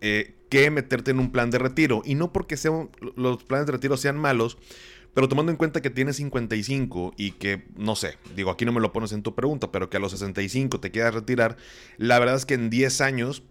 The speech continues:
eh, un plan de retiro, pues, va a depender si es con una aseguradora, bueno, pues, hay un costo también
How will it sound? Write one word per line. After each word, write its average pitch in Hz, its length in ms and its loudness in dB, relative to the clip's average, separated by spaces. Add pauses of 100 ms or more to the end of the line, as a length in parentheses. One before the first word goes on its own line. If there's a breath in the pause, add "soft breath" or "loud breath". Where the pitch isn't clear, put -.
(720)
eh, 110 280 2
un 127 160 2
plan 123 220 4
de 123 100 2
retiro, 117 380 2
pues, 104 120 -2
va 110 60 2
a 113 40 0
depender 110 440 -2
si 107 100 -6
es 104 80 -6
con 113 140 -2
una 113 80 0
aseguradora, 110 540 2
bueno, 87 220 -2
pues, - 120 -16
hay 90 120 -4
un 104 100 -4
costo - 320 -2
también 95 400 -4